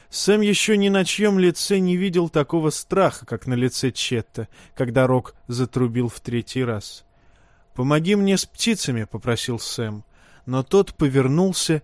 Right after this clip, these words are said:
и убежал с кинжалом в руке.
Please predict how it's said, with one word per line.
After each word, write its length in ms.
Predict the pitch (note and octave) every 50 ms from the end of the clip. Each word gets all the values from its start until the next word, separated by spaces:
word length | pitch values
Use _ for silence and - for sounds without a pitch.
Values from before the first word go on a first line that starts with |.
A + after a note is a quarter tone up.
| - - - C#3 -
и 80 | C#3+
убежал 640 | C#3 C3 A#2+ A2 B2 A#2 G#2 A#2 C#3+ E3+ F3+ F3 - - _ _ -
с 140 | - -
кинжалом 600 | - - C3 A#2+ A2+ A2 B2 B2+ B2+ B2+ B2 A#2+ A2+
в 60 | A#2
руке. 440 | B2+ C3 - - - A#2 G#2 G2